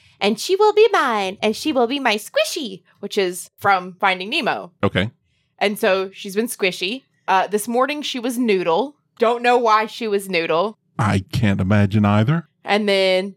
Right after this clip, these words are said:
Speaker 1: she was Sasquatch the other day. I don't really know where that one came from. That wasn't from me. She got called Sasquatch.
Speaker 2: By whom?
Speaker 1: Lucas. It made her laugh. So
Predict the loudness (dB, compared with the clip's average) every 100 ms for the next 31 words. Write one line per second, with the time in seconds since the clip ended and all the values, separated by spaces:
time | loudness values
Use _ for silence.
0 | _ _ -8 -2 -2 0 2 2 0 0
1 | 2 2 -2 -6 -4 -2 0 2 2 0
2 | -2 0 0 0 0 0 -2 -6 -8 -6
3 | -4 -2 0 0 -2 -6 -10 -10 -10 -10
4 | -12 -14 -20 _ -16 -4 -4 -2 -4 -6
5 | -6 -6 -6 -8 -8 -8 -18 -20 _ -4
6 | -2 2 2 2 0 -4 -6 -4 -2 -2
7 | -2 -6 -16 _ _ _ -6 -2 0 0
8 | -4 -6 -8 -8 -10 _ -12 -4 -4